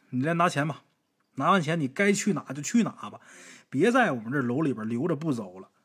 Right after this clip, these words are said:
我们这楼里的人也没招过你，没惹过你，你要是有什么放不下的事儿啊，你可以托个梦给我，我能办的呢，我就帮你办了。哎，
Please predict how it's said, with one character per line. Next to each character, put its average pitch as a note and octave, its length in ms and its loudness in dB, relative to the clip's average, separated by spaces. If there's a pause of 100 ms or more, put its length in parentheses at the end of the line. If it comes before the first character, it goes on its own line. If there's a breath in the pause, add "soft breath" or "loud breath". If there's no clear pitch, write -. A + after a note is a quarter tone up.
(140)
我 C#3+ 340 0
们 C4 160 2
这 G3+ 200 -6
楼 E3 180 2
里 C4+ 120 2
的 C3 100 -2
人 G3 140 0
也 F3 80 0
没 F#3+ 240 0
招 B3 280 4
过 G#3+ 160 2
你， C3+ 100 -2
没 F3+ 220 0
惹 C#3+ 240 -2
过 G#3+ 140 4
你， B2 120 -2 (540 soft breath)
你 C3+ 200 2
要 A3 200 6
是 G3+ 60 4
有 C#3 100 2
什 D3+ 100 -4
么 G3+ 100 4
放 G#3+ 240 6
不 F#3 60 2
下 A3 100 4
的 F3+ 100 4
事 B3 100 4
儿 C4 160 8
啊， - 120 -8 (400)
你 B2 120 -4
可 G3 180 -2
以 A#2 240 0
托 G3+ 200 2
个 G3+ 100 4
梦 A3 220 4
给 G#2 180 -10
我， G2 200 -18 (360 loud breath)
我 A#2+ 200 -4
能 F#3 200 2
办 C#4 240 6
的 G3+ 120 4
呢， E3 120 0
我 B2 60 -2
就 C3+ 60 -2
帮 G3 120 2
你 C#3+ 60 -2
办 F3+ 220 0
了。 G#2+ 100 -14 (400 loud breath)
哎， A#2+ 340 -2